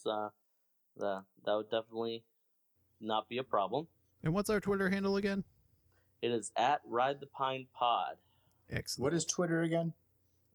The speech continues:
Speaker 2: I don't know.
Speaker 1: Uh, upgrade to the twenty-first century, Kyle. <laughs>
Speaker 3: Upgrade?
Speaker 1: Upgrade. Um,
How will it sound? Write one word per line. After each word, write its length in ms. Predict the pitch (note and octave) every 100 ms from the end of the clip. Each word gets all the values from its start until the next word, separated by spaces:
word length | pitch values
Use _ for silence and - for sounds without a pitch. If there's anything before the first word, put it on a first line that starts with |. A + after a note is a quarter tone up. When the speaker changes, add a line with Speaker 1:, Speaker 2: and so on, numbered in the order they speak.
| D3+
Speaker 2:
I 60 |
don't 220 | E3 C#3
know. 220 | F#2+ F2+ - - _ _ _ _ _ _ - - -
Speaker 1:
Uh, 40 | D3
upgrade 360 | D#3 D3+ C3+
to 80 | -
the 80 | G#2+
twenty-first 540 | - G#2+ F#2+ - E2+
century, 340 | - E2+ - E2 -
Kyle. 240 | E2 F2+ - - C3 - _ - C#4+ - C#4 -
<laughs> 180 | _ -
Speaker 3:
Upgrade? 500 | A2 - C#3+ D#3 E3 - _ _ _ _ _ _
Speaker 1:
Upgrade. 380 | - - F2+ B1 _ _ _ _ - - - - - _ _ _ - _ _ _ _ _ _ -
Um, 480 | G#2 A2+ A2 A2